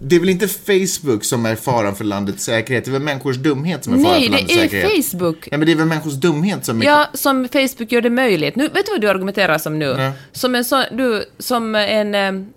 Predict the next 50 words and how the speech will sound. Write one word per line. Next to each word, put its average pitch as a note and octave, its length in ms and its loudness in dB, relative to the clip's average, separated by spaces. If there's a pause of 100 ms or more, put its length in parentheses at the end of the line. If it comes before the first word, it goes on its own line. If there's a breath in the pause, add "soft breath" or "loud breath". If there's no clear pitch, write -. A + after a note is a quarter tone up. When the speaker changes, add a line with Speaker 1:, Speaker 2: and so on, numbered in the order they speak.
Speaker 2:
som A#3 200 -6
en G3 320 -2 (440)
pro-gun. F#3 720 2 (440 soft breath)
Speaker 1:
Hur C#3 120 0
Speaker 2:
Det A3+ 60 4
är A#3+ 40 4
Speaker 1:
då? B3+ 60 2
Speaker 2:
väl C4+ 100 4
inte, B3+ 160 -4 (100)
det A3 80 2
är B3 60 4
inte A#3+ 120 -2
vapen A3 360 0
som D#3 160 -6
skjuter D#3 300 -4
människor. D3+ 420 -4
Alltså F#3 160 -8
det G3 80 -2
är G#3 60 0
vapen G#3 320 0
som D#3+ 80 -6
skjuter D#3 240 -6
människor. D#3 360 -6
Det D#3+ 80 -4
är E3+ 40 -4
inte E3+ 180 -6
människor E3+ 280 -4
som D3 140 -12
skj-, - 180 -14
som C3 380 -4
dödar C3 340 -4
människor. C3+ 500 -8 (180)
Nej, F3+ 180 -4
tvärtom. D3+ 400 -6 (600 soft breath)
Alltså E3+ 240 -8
det F3 60 -4
är F3+ 40 -2
människor F#3 240 -4
som E3+ 120 -6
dödar C#3+ 160 -2
människor, D3 280 -6
det D3 60 -6
är - 20 -4
inte D3 120 -6
vapen C#3+ 300 -4
som B2+ 120 -10
dödar C3 200 -6
Speaker 1:
Hej, - 120 -6
Speaker 2:
människor. B2 260 2
Speaker 1:
Bush. - 280 -6